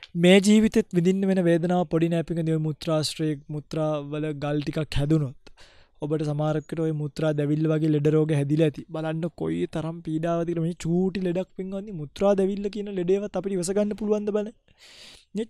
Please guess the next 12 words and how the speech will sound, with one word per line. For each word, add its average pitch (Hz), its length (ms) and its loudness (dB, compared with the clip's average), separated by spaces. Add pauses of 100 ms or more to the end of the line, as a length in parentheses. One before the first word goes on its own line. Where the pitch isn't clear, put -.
චූටි 285 460 4
ලෙඩක්, 294 300 6
මේ 269 160 -2
රූපයේ 240 440 2
තියෙන 247 380 6 (540)
විකාරය, 233 600 8 (380)
රුප්පති 254 500 6
තීරූපම්, 262 540 4
විකාරයට 247 500 8
පත් - 240 6
වෙන 254 160 0
ස්වභාවය. 220 460 8